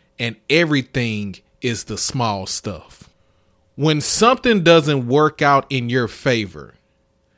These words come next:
don't sweat it. When someone does something to you that you are not pleased with, don't sweat it. When you're working towards achieving a goal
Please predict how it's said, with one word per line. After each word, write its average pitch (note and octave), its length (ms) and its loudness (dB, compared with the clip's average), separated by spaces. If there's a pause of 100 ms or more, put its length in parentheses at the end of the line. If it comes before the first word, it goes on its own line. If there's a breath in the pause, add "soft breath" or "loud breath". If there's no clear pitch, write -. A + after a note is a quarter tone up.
(180)
don't C3+ 360 -2
sweat A#2+ 440 -2
it. - 140 -18 (1120)
When D3+ 300 0
someone A#3+ 760 2
does D#3 300 6
something D#3 500 -2
to - 180 -2
you D3 520 -2 (420)
that B2+ 300 -2
you D#3+ 160 4
are C#3 60 2
not C#3 340 -2
pleased C#3+ 640 -2
with, F#2+ 280 -6 (1000)
don't D3+ 320 4
sweat B2+ 480 0
it. E2 180 -16 (1040 soft breath)
When D#3+ 220 4
you're D#3+ 200 8
working G3+ 540 4
towards F#3+ 640 2
achieving D#3+ 600 0
a A#2+ 80 -2
goal G#2 720 0